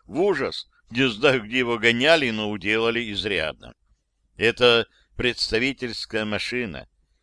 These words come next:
и чтобы обозреть красоты какой-то там горы, его не нужно гонять по просёлкам,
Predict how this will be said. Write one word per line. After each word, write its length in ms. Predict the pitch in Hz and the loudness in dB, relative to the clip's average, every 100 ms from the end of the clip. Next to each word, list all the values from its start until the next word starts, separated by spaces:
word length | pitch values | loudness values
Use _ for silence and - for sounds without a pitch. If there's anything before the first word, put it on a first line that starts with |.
| _ | _
и 120 | 107 | -6
чтобы 340 | - 123 123 | 0 2 4
обозреть 600 | 117 113 127 117 143 139 | 2 4 2 2 0 0
красоты 600 | - 120 - 139 131 101 | -2 -4 -2 -4 -2 -4
какой-то 460 | 80 95 123 113 98 | -8 -4 -4 -4 -8
там 320 | - 110 101 | 0 0 0
горы, 520 | 85 92 117 160 90 - _ _ _ | -6 -6 -6 -10 -12 -16 _ _ _
его 280 | 82 107 | -6 -2
не 120 | 123 156 | 0 0
нужно 380 | 190 147 127 | 0 0 0
гонять 360 | 139 170 135 90 | 0 2 0 0
по 120 | 107 | -4
просёлкам, 720 | 104 131 135 127 85 - 55 | 0 0 0 -4 -6 -8 -20